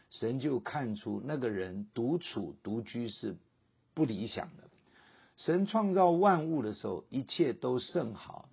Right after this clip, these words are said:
那是因为第一章说他造男造女。其实这个甚好一定是造男造女以后才产生的。因此在第二章在形容神的这样的创造的那个过程呢，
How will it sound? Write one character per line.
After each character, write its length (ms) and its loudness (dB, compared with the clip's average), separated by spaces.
那 100 -6
是 160 -2
因 140 -2
为 120 2
第 280 -2
一 40 0
章 280 -2
说 180 -2
他 140 -2
造 360 2
男 300 -10
造 420 0
女。 140 -20
其 160 2
实 160 0
这 100 4
个 80 6
甚 420 2
好 300 -12
一 140 2
定 240 -2
是 120 -6
造 380 2
男 260 -4
造 280 0
女 320 -6
以 180 -6
后 360 -8
才 260 -4
产 260 -12
生 300 -8
的。 160 -12
因 180 2
此 120 0
在 120 4
第 200 6
二 120 6
章 160 0
在 140 2
形 340 -2
容 220 -2
神 260 -2
的 120 0
这 80 -2
样 120 -2
的 100 -2
创 420 -4
造 160 0
的 100 -2
那 140 0
个 140 2
过 320 6
程 300 -8
呢， 180 -4